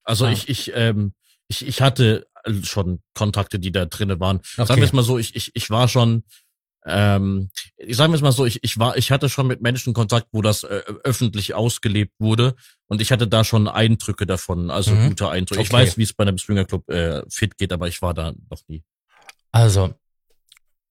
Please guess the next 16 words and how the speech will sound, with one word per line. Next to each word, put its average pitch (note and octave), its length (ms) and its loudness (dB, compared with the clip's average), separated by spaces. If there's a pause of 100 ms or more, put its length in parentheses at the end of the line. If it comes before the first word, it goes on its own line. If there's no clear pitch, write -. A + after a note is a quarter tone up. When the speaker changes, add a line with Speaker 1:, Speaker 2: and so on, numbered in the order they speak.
(600)
Speaker 2:
wenn B2 380 2
ich - 300 -4
mit B2 160 -2
meiner, A#2 400 2
ähm, G#2 440 0
Ex-Freundin B2 640 0
in A#2+ 60 2
den G2 160 0
Swingerclub C3+ 600 -2
gegangen B2+ 360 0
bin, B2+ 120 0
dann G#2+ 120 2
war G2 80 0
das G2+ 200 -2
so G#2+ 160 0
gewesen, C3 580 0